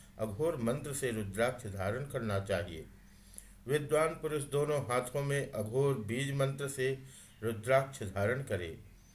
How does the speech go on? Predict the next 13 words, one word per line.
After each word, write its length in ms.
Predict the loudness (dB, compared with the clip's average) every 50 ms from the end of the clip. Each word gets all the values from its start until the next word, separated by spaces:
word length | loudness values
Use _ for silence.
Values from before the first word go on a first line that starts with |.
| -20 -20 -20 -20 -20 -20 -20 -6 -2
उदर 300 | -2 4 6 6 6 6
पर 200 | 6 4 4 4
वामदेव 600 | 6 6 6 6 6 4 0 0 2 2 4 4
मंत्र 320 | 4 2 0 0 0 -4 -6
से 200 | -2 0 0 -2
पन्द्रह 520 | 0 0 0 0 0 0 0 0 0 0
रुद्राक्षों 720 | 0 -2 -4 -4 0 4 4 4 4 2 -2 -4 -4 -2 2
द्वारा 300 | 4 4 6 6 6 4
गुथी 440 | 4 2 -4 -4 -4 -4 -6 -6 -4
हुई 140 | -4 -4 -2
माला 360 | 0 0 2 2 2 2 2
धारण 400 | 0 0 0 0 0 0 -2 -4
करे 380 | -2 -2 -2 -2 -2 -6 -8